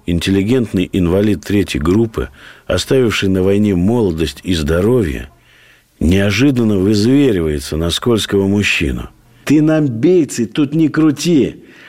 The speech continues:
Машина в опознавательных знаках В С У! Где хозяин? Что за хозяин? Адрес?»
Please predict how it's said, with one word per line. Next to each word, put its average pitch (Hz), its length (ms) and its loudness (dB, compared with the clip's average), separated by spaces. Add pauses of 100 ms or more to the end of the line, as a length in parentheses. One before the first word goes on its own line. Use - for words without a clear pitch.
(100)
Машина 143 600 2
в 120 60 0
опознавательных 147 960 0
знаках 143 460 0
В 143 140 0
С - 140 -4
У! 139 460 2 (160)
Где 151 300 0
хозяин? 147 600 0 (360)
Что 185 280 0
за 147 120 0
хозяин? 151 640 0
Адрес?» 131 560 -4